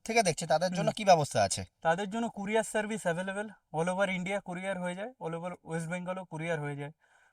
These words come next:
Speaker 2: হ্যাঁ, একাধিক জায়গায় আমি already মাছ পাঠিয়েছি। তো আপনার, আপনার যে দর্শক, আপনার দর্শক বন্ধুরা যদি চায়, তো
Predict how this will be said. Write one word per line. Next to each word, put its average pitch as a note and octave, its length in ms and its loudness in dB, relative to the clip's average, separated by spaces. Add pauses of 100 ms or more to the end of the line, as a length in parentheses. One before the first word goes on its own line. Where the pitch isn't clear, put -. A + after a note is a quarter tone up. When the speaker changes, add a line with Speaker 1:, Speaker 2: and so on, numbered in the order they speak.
(160)
Speaker 2:
হ্যাঁ, F3 320 -4 (280)
একাধিক E3+ 400 -6
জায়গায় F#3 260 0
আমি F#3+ 120 -4
already F3+ 340 -4
মাছ F3 220 0
পাঠিয়েছি। F#3 520 -2 (600)
তো D3 260 -6
আপনার, D#3+ 460 -2
আপনার D#3 300 -8
যে D#3+ 160 -8
দর্শক, D#3 400 -6
আপনার D#3+ 320 -2
দর্শক D#3+ 260 -6
বন্ধুরা F3+ 400 -6
যদি F#3+ 300 -10 (120)
চায়, F3 200 2 (560)
তো C#3+ 320 -8